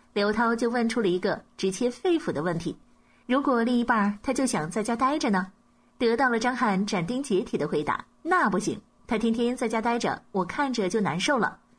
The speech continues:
汉哥难不难受不知道，但是这一番对话就让在场的嘉宾都挺难受。对汉哥的理想型总结就是，老婆不能在家待着不工作，必须要一边工作一边顾家，并且他的工作还不能太出色，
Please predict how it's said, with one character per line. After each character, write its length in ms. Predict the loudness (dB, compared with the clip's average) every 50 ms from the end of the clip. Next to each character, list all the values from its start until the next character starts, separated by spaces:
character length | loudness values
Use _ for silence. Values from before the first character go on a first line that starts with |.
| _ _ _ _ _
汉 260 | -4 0 2 2 2 2
哥 240 | 2 2 2 2
难 160 | 2 2 2 2
不 80 | 2
难 160 | 2 2 2
受 240 | 2 2 2 2 2
不 120 | 0 0 0
知 120 | 0 0
道， 240 | 2 2 0 0 -4 -14 _ -4
但 140 | -2 -2 0
是 100 | 0 0
这 120 | 0 0
一 100 | -2 -2
番 180 | 0 -2 0 2
对 140 | 2 0 2
话 260 | 2 0 0 0 -4 -8 _ _
就 120 | -2 0
让 180 | 2 2 2 2
在 220 | 2 0 0 0
场 160 | 0 -2 -4 -4
的 100 | -4 -2
嘉 160 | -2 -2 0
宾 240 | 0 -2 -4 -4 -8 -6 _
都 160 | 0 0 0
挺 160 | 0 -2 -4
难 160 | -2 -4 -4
受。 160 | -2 -2 -2 -4 -4 _ _ _ _ _ _ _ _ _ _ _
对 180 | 0 0 0
汉 240 | 2 2 0 0 0
哥 140 | 0 0 0
的 100 | 2 2
理 140 | 0 0 0
想 180 | 2 2 0
型 240 | 2 2 2 0 0
总 200 | 0 0 -2 -2
结 100 | -2 0
就 160 | 0 2 2
是， 180 | 2 2 0 -2 -4 -12 _ _ _ _ -10 _
老 220 | 0 0 0 2
婆 100 | -2 -2
不 160 | -2 0 0
能 220 | 2 2 2 0 0
在 120 | -2 -2
家 160 | 0 0 0
待 220 | 2 2 0 0 0
着 100 | 0 -2
不 120 | -2 -2
工 180 | -2 -2 0 0
作， 240 | 0 0 -2 -4 -12 _ _ _ _ _
必 120 | _ -2 0
须 120 | 2 2
要 180 | 2 2 2 0
一 220 | 0 0 0 0 0
边 180 | 0 -2 -2
工 200 | 0 0 -2 0
作 200 | 0 0 -2 -2 -2
一 140 | -4 -4 -2
边 180 | 0 0 -2 0
顾 160 | 2 0 2
家， 260 | 2 2 0 0 -2 -6 -14 _ _ _ _ _
并 180 | _ 0 0 0
且 260 | 2 2 2 2 2
他 140 | 0 0 0
的 80 | 0 0
工 160 | 0 0 0
作 180 | 2 0 0
还 160 | 0 0 -2 -2
不 120 | 0 0
能 160 | 0 0 0
太 240 | -2 -2 -2 -2 -2
出 180 | 0 0 0 0
色， 220 | 0 -2 -4 -4